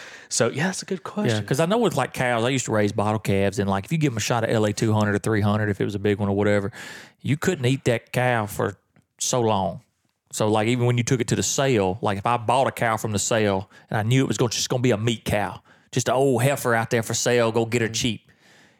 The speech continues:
Speaker 2: You take her home, you give her a shot of L A two hundred or three hundred, and then you need to wait, like, sixty days or ninety days, whatever it is, before it can actually be processed, even if it went to a meat house to where it's gonna be processed and go to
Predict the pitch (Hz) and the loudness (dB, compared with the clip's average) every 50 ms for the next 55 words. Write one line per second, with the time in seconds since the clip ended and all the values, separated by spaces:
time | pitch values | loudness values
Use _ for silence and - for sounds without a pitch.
0 | _ _ _ - 139 - - 165 156 - 135 127 143 156 151 139 123 127 127 123 | _ _ _ -2 0 0 0 0 0 0 2 2 2 2 2 2 2 0 2 2
1 | 131 131 117 120 110 - - 135 120 117 - 117 120 113 110 107 104 - 127 120 | 2 2 4 2 2 2 0 0 0 2 2 2 2 2 2 0 0 0 2 2
2 | 113 113 110 107 107 104 101 - 110 117 107 110 110 110 107 104 98 - - - | 4 4 2 2 2 0 0 0 0 2 2 4 4 4 2 2 0 -2 -6 -14
3 | - _ _ _ _ _ - - 110 107 107 107 110 117 120 117 117 117 113 110 | -20 _ _ _ _ _ -6 -2 0 0 0 0 0 0 0 2 2 2 2 2
4 | 107 101 101 107 110 110 107 - 131 104 104 101 101 - _ _ _ _ _ _ | 2 2 2 2 2 2 0 0 0 0 0 0 -2 -6 _ _ _ _ _ _
5 | _ _ _ _ - - - - 127 110 - - - 107 104 98 98 98 98 98 | _ _ _ _ -8 -6 -2 -2 -2 -2 -4 -6 -6 -2 0 2 4 4 4 4
6 | 98 98 104 104 104 104 104 104 104 101 101 104 104 104 117 117 147 160 165 156 | 2 2 0 0 2 2 2 0 0 0 0 2 2 2 2 2 2 2 4 4
7 | 143 117 110 107 107 107 110 104 98 107 104 - 120 110 110 107 - 104 - - | 4 4 4 4 4 4 4 2 0 -2 -2 0 0 0 0 0 -2 -4 -4 -4
8 | 110 113 - - - 120 107 98 95 104 101 101 101 90 - - - - _ _ | -4 -4 -4 -4 -2 -2 -2 0 2 2 2 2 0 -2 -4 -10 -20 -20 _ _
9 | _ _ _ - - 131 120 113 120 - 107 104 104 - 143 143 139 131 120 - | _ _ _ -4 0 0 0 0 0 0 -2 0 0 0 0 0 2 0 0 0
10 | 120 104 113 120 117 - - - 110 101 95 110 131 131 110 104 110 110 110 110 | 0 2 2 0 0 0 -2 -2 0 0 0 0 -2 -2 -2 0 0 0 0 -2
11 | - 120 110 110 113 - - 117 107 107 - - 117 113 110 - 123 110 - - | -2 0 0 0 0 0 -2 -2 -2 -2 -2 0 0 0 0 0 -2 -2 -2 -2
12 | 101 101 107 104 104 98 - - 110 104 101 98 | -2 0 2 2 2 0 0 -2 -2 0 0 -2